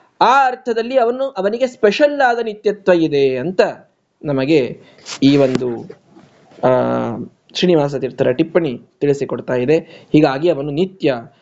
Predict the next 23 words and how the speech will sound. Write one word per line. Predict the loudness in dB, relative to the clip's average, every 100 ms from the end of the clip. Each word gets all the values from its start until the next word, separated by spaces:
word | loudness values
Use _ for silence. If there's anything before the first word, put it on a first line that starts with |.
| _ -4
ವಿಭು, | 2 2 4 2 0 -4 -12 _ _ _ _ _ _ _
ಅವನಿಗೆ | -2 0 2 2
ವಿಭು | 2 4 2
ಅಂತ | 0 -4
ಕರೆದ್ರು. | -2 -2 -2 -6 -14 _ -2
ವಿಭು | 0 2 4 4
ಯಾಕೆ, | 4 0 -2 -2 -4 -10 _ _ _ _ _ _ _ _ _ _ 0
ವಿಭು | 2 4 2
ಅಂತ | 2 0
ಯಾಕೆ | 0 0
ಕರಿಬೇಕು | 0 0 -2 -4
ದೇವರಿಗೆ | -4 -4 -4 -6 -10 -14 _ -12
ಅಂತಂದ್ರೆ, | -6 0 2 4 2 0 -6 -20 -4
ಎಲ್ಲದಕ್ಕೆ | 4 4 4 -2 0 0 0 -6 -2 -2
ಪ್ರಭು, | 2 0 0 -6 -8 -4
ವಿಭು, | 0 0 -2
ಸಮರ್ಥನಾದಂತಹ | 0 2 2 0 0 0 0 -4 -6 -2
ವ್ಯಕ್ತಿ | -2 -2 -8 -8 -6 -8 -10 -6
ಅಂತ | -4 -4
ಅರ್ಥ. | -8 -10 -14 -14 -18 -10 0
ಏನ್ | 2 4 4 4 2 0
ಮಾಡ್ಲಿಕ್ಕೂ | -2 -2 -4 -2 0
ಸಮರ್ಥ, | 0 -2 -6 -8